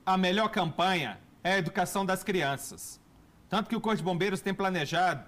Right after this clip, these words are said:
nós estamos nesse momento atípico, mas vamos lançar um projeto que a gente já tinha iniciado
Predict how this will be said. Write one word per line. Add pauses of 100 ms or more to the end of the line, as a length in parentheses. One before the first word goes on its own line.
(160)
nós
estamos (160)
nesse
momento (180)
atípico, (580)
mas (240)
vamos
lançar
um
projeto (800)
que
a
gente
já
tinha
iniciado